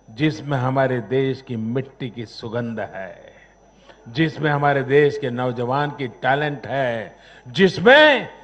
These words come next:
हमारे देश के उज्जवल भविष्य के सपने हैं, ऐसी हर भारत में बनी हुई चीज, इस पर हम आग्रही बने, लोकल के लिए आग्रही बने हैं।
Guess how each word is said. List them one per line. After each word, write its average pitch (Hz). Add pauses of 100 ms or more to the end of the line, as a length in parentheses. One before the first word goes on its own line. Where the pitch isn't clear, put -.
(180)
हमारे 170
देश 156
के 156
उज्जवल 143
भविष्य 151
के 147
सपने 170
हैं, 123 (400)
ऐसी 170
हर 262
भारत 185
में 170
बनी 156
हुई 151
चीज, 311 (640)
इस 135
पर 131
हम 120
आग्रही 131
बने, 165 (640)
लोकल 175
के 175
लिए 156
आग्रही 143
बने 139
हैं। 120